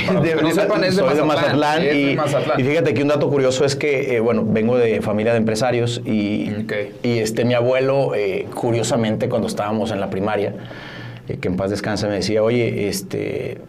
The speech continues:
Speaker 2: ve al banco a depositar".
Speaker 1: Ujú.
Speaker 2: Y el, negocios tenían supermercados. Este,
Speaker 1: Ok.
Speaker 2: antes en Mazatlán, pues, no había supermercados como tal, lo que conocemos como un Walmart, eran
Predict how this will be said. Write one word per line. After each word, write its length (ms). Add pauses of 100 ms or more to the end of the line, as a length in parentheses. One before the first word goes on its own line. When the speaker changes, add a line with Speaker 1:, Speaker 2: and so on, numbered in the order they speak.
(240)
Speaker 2:
ve 220
al 140
banco 280
a 40
depositar". 480 (560)
Speaker 1:
Ujú. 320 (100)
Speaker 2:
Y 240
el, 460
negocios 400
tenían 200
supermercados. 840 (100)
Este, 520
Speaker 1:
Ok. 80
Speaker 2:
antes 240
en 80
Mazatlán, 340
pues, 140
no 80
había 320 (100)
supermercados 640
como 220
tal, 180
lo 60
que 100
conocemos 380
como 180
un 100
Walmart, 380
eran 260